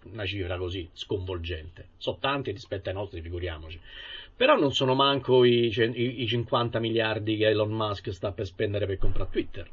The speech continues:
no? Se, se potrebbe fa. Cioè, credo che con le risorse disponibili sul pianeta, se riuscissimo a espropriare un po' di oligarchi russi, dodicimila euro al mese ci potremmo consentire tutti.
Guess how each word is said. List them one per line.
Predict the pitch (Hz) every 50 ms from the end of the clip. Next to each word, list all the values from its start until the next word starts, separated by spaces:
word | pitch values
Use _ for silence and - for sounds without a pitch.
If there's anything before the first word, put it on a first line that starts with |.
| - -
no? | - - - - - - - -
Se, | - - - -
se | - 117
potrebbe | 101 101 101 98 87 82 82
fa. | 87 - - - - - _ _ - - - - - - - - - - - - - - -
Cioè, | - - -
credo | - 143 143 156 151 156
che | 139 151 139
con | - 170
le | 156 160
risorse | 160 170 202 202 - -
disponibili | 156 147 - - 151 151 156 175 160 147 143 139
sul | 135 147 143
pianeta, | 135 151 147 175 170 135 120
se | 110 120
riuscissimo | 117 120 113 - - 143 127 - 131 120
a | 120
espropriare | 113 - 123 117 117 135 135 127 113
un | 113 113
po' | 139 123
di | 120 123
oligarchi | 117 117 120 127 120 117 - - 120
russi, | 131 160 104 - - - 101
dodicimila | 107 107 107 110 101 107 117 120 120
euro | 120 117 120
al | 120 123
mese | 147 139 113 101
ci | 101 101
potremmo | 98 107 104 104 101 104 104
consentire | 101 98 95 - 107 95 - 85 85
tutti. | - 151 127 - - 113 -